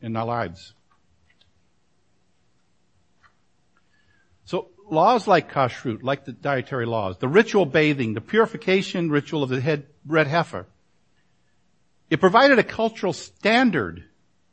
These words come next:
that put the needs of community ahead of the needs of the individual members of that community. Many of the laws we find in the Torah were put there to help support the health and preservation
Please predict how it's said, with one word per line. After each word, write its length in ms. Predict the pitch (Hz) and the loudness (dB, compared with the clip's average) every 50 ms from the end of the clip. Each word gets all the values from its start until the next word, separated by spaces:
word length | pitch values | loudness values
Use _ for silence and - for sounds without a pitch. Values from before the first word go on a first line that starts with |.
| _ _ _ _ _ _ _ _ _ _ _ _ | _ _ _ _ _ _ _ _ _ _ _ _
that 140 | 127 123 | -10 0
put 180 | - 202 202 202 | 0 0 0 0
the 80 | 185 165 | -2 -2
needs 260 | 170 175 185 170 160 | -2 -2 -2 -4 -4
of 80 | 151 | -8
community 720 | - - 143 135 147 190 240 226 180 117 101 98 107 123 - - _ _ _ _ _ _ _ _ _ _ _ _ _ - | -8 -6 -4 -4 -2 -2 -2 -4 -4 -6 -6 -8 -8 -10 -16 -20 _ _ _ _ _ _ _ _ _ _ _ _ _ -8
ahead 380 | 123 120 127 175 185 175 135 | -6 -4 -2 0 0 0 0
of 100 | 123 117 | -2 -4
the 80 | 117 117 | -4 -4
needs 300 | 120 120 127 127 117 - | -4 -2 -4 -4 -6 -8
of 80 | 113 | -10
the 100 | 123 139 | -8 -6
individual 480 | 139 139 151 151 135 143 139 131 135 123 | -6 -4 -4 -6 -6 -8 -8 -6 -6 -4
members 440 | 120 123 131 143 139 123 110 107 - _ | -4 -2 -2 -2 -2 -4 -8 -8 -10 _
of 180 | - 185 190 160 | -4 -4 -2 -2
that 180 | 147 127 - - | -4 -4 -4 -6
community. 460 | - 113 110 104 95 85 80 92 - _ _ _ _ _ _ _ _ _ _ _ _ _ _ _ _ _ _ _ _ _ _ _ _ _ _ _ _ _ _ _ _ _ _ _ _ _ _ | -10 -8 -8 -8 -10 -10 -14 -18 -20 _ _ _ _ _ _ _ _ _ _ _ _ _ _ _ _ _ _ _ _ _ _ _ _ _ _ _ _ _ _ _ _ _ _ _ _ _ _
Many 200 | - 147 220 302 | 0 4 4 6
of 60 | 339 | 6
the 80 | 320 262 | 6 6
laws 360 | 208 202 208 220 220 208 208 | 6 6 4 4 4 2 0
we 100 | 214 202 | -2 -4
find 400 | 180 - - 196 196 190 180 165 | -6 0 2 2 4 4 2 2
in 100 | 143 143 | 0 0
the 60 | 170 | 0
Torah 460 | 175 170 - 190 196 214 233 254 247 - - _ _ _ _ _ _ _ _ _ _ _ _ _ _ _ | -2 -4 -4 -2 0 0 -2 -2 -6 -10 -18 _ _ _ _ _ _ _ _ _ _ _ _ _ _ _
were 80 | - 135 | -8 -8
put 280 | - - 220 220 220 | -2 0 -2 0 2
there 140 | 208 202 196 | 2 2 2
to 100 | 175 160 | 2 2
help 220 | 143 175 185 175 | 0 0 -2 -2
support 540 | - - 160 - - - - 170 165 165 - | -6 -10 -12 -12 -10 -6 -4 -4 -4 -4 -4
the 80 | - 127 | -8 -8
health 360 | 110 113 170 185 196 - - | -6 -2 -2 -2 -2 -2 -6
and 120 | 151 - | -12 -12
preservation 1000 | - - 170 160 139 147 131 127 156 170 202 220 - - - 127 104 110 131 139 | -4 -2 -2 -2 -2 -4 -6 -2 0 0 0 0 -2 -4 -4 -4 -4 -4 -4 -8